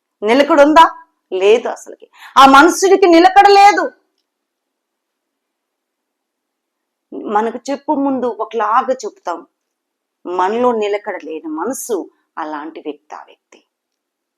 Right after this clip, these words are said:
ఆ వ్యక్తికి కార్యాలు జరుగుతాయా? జరగవు. ఆ వ్యక్తికి అనేక దేవుడు మేలు చేస్తాడు, చేస్తాడు, కానీ నీట్‌గా ఉండదు. నీ స్టెప్ ఎలా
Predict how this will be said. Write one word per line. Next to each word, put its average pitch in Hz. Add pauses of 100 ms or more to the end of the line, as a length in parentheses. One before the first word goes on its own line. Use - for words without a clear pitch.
(280)
ఆ 220
వ్యక్తికి 254
కార్యాలు 277
జరుగుతాయా? 294 (800)
జరగవు. - (1160)
ఆ 240
వ్యక్తికి 339 (420)
అనేక 320 (240)
దేవుడు 277 (100)
మేలు 277
చేస్తాడు, 214 (120)
చేస్తాడు, 214 (300)
కానీ 294 (240)
నీట్‌గా 330
ఉండదు. 220 (260)
నీ 220 (120)
స్టెప్ 233
ఎలా 254